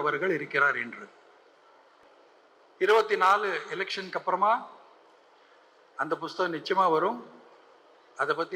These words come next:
நம்ம டிஸ்கஸ் பண்ணலாம். ஆனால் அதுவரை இது போன்ற புஸ்தகங்கள் கொண்டு வந்த, ஆ, இந்து பத்திரிகை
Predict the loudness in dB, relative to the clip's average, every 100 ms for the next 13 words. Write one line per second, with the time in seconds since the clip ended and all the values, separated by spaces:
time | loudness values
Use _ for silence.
0 | -10 -10 -10 -8 -8 -4 -4 -2 -4 -4
1 | -20 _ _ _ _ _ _ _ _ _
2 | _ _ _ _ _ _ _ _ _ _
3 | _ _ _ _ _ _ _ _ _ _
4 | -2 4 4 2 -4 -16 -20 -20 -14 -4
5 | 0 2 2 0 -4 -14 -20 -20 -20 -20
6 | -20 -20 _ -10 -4 2 2 2 0 0
7 | -4 2 2 2 0 -2 0 -2 0 0
8 | 2 0 0 -10 -20 -20 -20 -20 -20 -20
9 | -20 _ _ -20 -4 0 2 0 -2 -8
10 | -14 -20 -20 -20 -20 _ -8 -8 -2 0
11 | 0 -2 -4 -2 0 -2